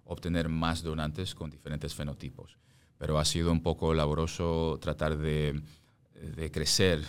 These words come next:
el catálogo, ah, especialmente durante el tiempo de covid.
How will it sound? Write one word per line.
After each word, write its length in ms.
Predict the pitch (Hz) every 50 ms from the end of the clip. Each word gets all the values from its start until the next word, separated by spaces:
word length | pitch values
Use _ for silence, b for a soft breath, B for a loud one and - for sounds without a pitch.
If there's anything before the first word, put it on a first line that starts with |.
| - - -
el 140 | - 80 78
catálogo, 580 | 78 78 - 78 76 76 73 73 78 87 117 123 - - -
ah, 380 | - 80 76 76 73 73 71 - -
especialmente 680 | 78 - - - - 82 80 78 80 80 80 78 82
durante 300 | 78 76 76 76 71 73
el 80 | 69 65
tiempo 280 | 85 78 76 76 76
de 120 | 71 69 -
covid. 340 | - - 65 62 - -